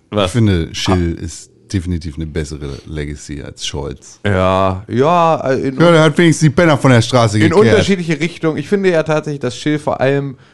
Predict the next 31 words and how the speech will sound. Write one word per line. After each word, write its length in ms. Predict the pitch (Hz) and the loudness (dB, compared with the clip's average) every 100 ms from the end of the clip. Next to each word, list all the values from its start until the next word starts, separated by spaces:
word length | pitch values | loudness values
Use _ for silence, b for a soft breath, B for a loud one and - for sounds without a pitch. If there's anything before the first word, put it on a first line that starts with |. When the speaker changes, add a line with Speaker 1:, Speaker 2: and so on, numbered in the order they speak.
| b | b
Speaker 1:
jetzt 640 | 107 120 127 - - - _ _ 110 | 0 2 2 -2 -14 -14 _ _ -2
eine 260 | 104 95 | 2 2
Person 540 | - 113 101 98 92 85 | 0 0 2 2 0 -2
ist, 300 | 87 - 101 | -6 -4 0
der 160 | 92 | 2
man 280 | 90 90 85 | 2 -2 -2
mehr, 300 | 87 87 82 98 95 - | 0 0 0 0 -2 -4
äh, 40 | - | -6
Aufmerksamkeit 680 | 101 90 95 85 85 80 80 | -4 -2 -2 -2 -2 -2 -4
schenken 260 | 82 80 78 | -4 -8 -8
sollte. 320 | 71 73 78 | -10 -8 -6
Speaker 2:
Eine 120 | 107 | -2
Person 360 | - 120 139 131 | 0 2 4 4
grata 300 | 117 123 123 | 2 0 -2
grata. 460 | 113 98 - 73 - _ - | 0 -2 -4 -10 -14 _ -14
Speaker 1:
Ich 80 | 98 | -4
finde 560 | 123 120 120 120 117 - 110 | -2 2 4 6 4 2 -2
wirklich, 520 | 135 - 139 - - | -2 0 -2 -2 -4
also 200 | 117 113 | 0 0
der 160 | 107 110 | 0 0
sitzt 180 | 123 139 | 0 -2
ja 60 | |
jetzt, 160 | 127 - | -2 -2
glaub 140 | 123 | -2
ich, 40 | 123 | -4
in 80 | |
Brasilien 680 | 107 117 117 156 170 190 196 | -4 -6 -2 -2 0 -4 -4
oder 200 | 160 165 | -4 -4
irgendwie 220 | 170 175 | -4 -6
sowas. 340 | 170 170 196 110 | -6 -4 -6 -4
Speaker 2:
Locker. 240 | 87 - | -8 -8